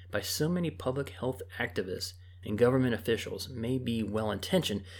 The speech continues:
but is also misguided and harmful to the very goal of reducing smoking, which these campaigners claim to champion." In my mind, the elimination of smoke in order to deliver nicotine should be considered a breakthrough.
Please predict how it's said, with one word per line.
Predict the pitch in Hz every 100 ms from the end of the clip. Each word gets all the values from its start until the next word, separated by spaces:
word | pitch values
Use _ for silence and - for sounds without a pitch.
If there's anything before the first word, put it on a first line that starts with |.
| - -
but | - 135
is | 127
also | 139 143 123
misguided | 107 - 110 104 110
and | 101 95
harmful | - 147 - 95 92
to | -
the | 101
very | 98 110 113
goal | 113 110 107 104
of | 101 101
reducing | 98 120 123 - 117
smoking, | - 120 120 - 82 - - -
which | 123 120
these | 135 120
campaigners | - 107 - 139 135 98 87
claim | - - 107 101
to | 98
champion." | - 120 117 - - - - - - - - - - - - - - - -
In | - 120
my | 160
mind, | 175 127 117
the |
elimination | 110 120 139 120 113 95
of | -
smoke | - 123 92
in | 101
order | 113 110
to | 104 101
deliver | 110 110 104
nicotine | 127 131 101 107 101
should | - 120
be |
considered | 117 113 - 95
a | 92
breakthrough. | 92 123 117 - 90